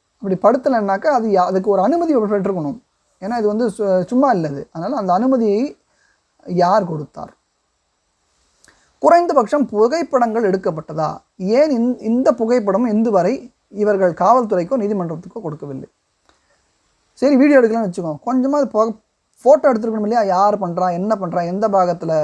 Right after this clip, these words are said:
குறைகள் இருந்தது, என்ன முன்னாடி, என்ன பின்னாடி, என்ன, இவங்க தான் ஒரு புஸ்தகம் போட்டிருக்காங்களே ஸ்ரீரங்கத்துல, "முன்னே பின்னே நான் செய்தேன் பார்" அப்படின்னு, ஆ, போட்டிருக்காங்க இல்லையா? இப்போ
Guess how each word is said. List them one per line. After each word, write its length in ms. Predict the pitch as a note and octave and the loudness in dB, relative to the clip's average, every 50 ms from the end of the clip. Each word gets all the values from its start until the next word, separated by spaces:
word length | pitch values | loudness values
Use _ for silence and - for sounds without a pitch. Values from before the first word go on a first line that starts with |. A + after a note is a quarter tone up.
| D3 C#3+ | -2 -2
குறைகள் 380 | - F3+ F#3 F#3+ F#3 F3 D#3 D3+ | -2 0 0 0 0 -2 -4 -4
இருந்தது, 320 | D#3 D#3 D3+ D3+ E3 F3 E3+ E3 | -6 -6 -6 -4 -4 -4 -2 -2
என்ன 240 | D#3+ E3 F#3+ G3 | -2 -2 -2 -2
முன்னாடி, 460 | F3+ F3+ F#3+ G#3 A3 A#3 A3+ G#3+ G3 F3+ | -2 -2 -2 0 0 0 0 2 0 0
என்ன 180 | E3 E3 E3+ | -2 -4 -6
பின்னாடி, 400 | E3+ - F3+ F3+ G3 F#3+ F3 F3 F3 | -6 -6 -6 -4 -2 -2 -2 -2 -4
என்ன, 120 | F#3 G3 | -4 -4
இவங்க 140 | G#3 A3 A3 | -2 -2 0
தான் 160 | A#3+ A3+ G#3+ | 0 2 0
ஒரு 80 | G3+ G3 | 0 -2
புஸ்தகம் 380 | G#3 F#3 - B3 A3+ G#3+ G3 F#3+ | -4 -4 -4 -4 -2 -2 -2 -2
போட்டிருக்காங்களே 500 | F#3+ F3+ F3+ F3 E3+ D#3+ D#3 C#3+ D3 - - _ _ _ _ _ | -2 -2 -2 -4 -4 -4 -6 -8 -8 -12 -16 _ _ _ _ _
ஸ்ரீரங்கத்துல, 480 | - G#3 G#3 G3+ F#3+ E3 D3+ - D3 D3 - - _ _ _ _ | -2 0 0 2 0 -2 -6 -8 -10 -12 -12 -16 _ _ _ _
"முன்னே 400 | - F#3 G#3 G#3+ G#3+ G#3 G#3 G3 E3+ D3+ | -4 -2 0 0 0 2 2 0 0 -2
பின்னே 320 | - - F#3 F#3 F#3 F#3 F3 E3 | -4 -4 -2 0 0 0 -2 -2
நான் 240 | E3 E3+ F#3 F#3+ F#3 F3 | -2 -2 -2 -2 -2 -2
செய்தேன் 440 | - F#3 F#3 F3+ F3+ F3 E3+ D#3 | 0 0 0 2 0 -2 -2 -4
பார்" 300 | - - E3+ E3+ D#3 - - | -2 0 0 0 0 -2 -6
அப்படின்னு, 400 | - D3 D#3 D#3+ E3+ D#3+ D3+ D3 D#3 F3 F#3+ F#3 D#3+ - _ _ _ _ _ _ _ _ - | -8 -6 -6 -6 -6 -6 -6 -6 -6 -6 -8 -8 -10 -14 _ _ _ _ _ _ _ _ -8
ஆ, 80 | F3 E3 D#3+ D#3 D#3+ D#3 D#3 D#3 D#3 D#3 D#3 D3+ D3+ D3+ | -4 -2 0 0 0 0 0 0 0 -2 -2 -4 -4 -6
போட்டிருக்காங்க 480 | C#3 - G3+ G3+ F#3+ F3+ F3 E3 D#3+ D3+ | -2 -2 -2 0 0 0 -2 -2 -4 -4
இல்லையா? 180 | D3 C#3+ C#3+ C3 | -6 -8 -8 -8
இப்போ 180 | - F3+ G3+ | -4 -2 -2